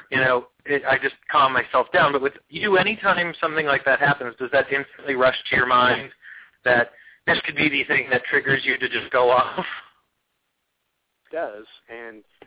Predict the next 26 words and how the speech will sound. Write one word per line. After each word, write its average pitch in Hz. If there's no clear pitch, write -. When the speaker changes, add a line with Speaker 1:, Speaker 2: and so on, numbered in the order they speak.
Speaker 2:
um, -
Deanna 147
will 127
be 120
able 117
to 110
back 113
me 117
up 139
on 113
this 110
because 110
the 117
book 156
discusses 131
how 113
during 139
this 120
obsession 120
I 107
developed 113
epilepsy 113
where 107
I'd 104
have 110
seizures 160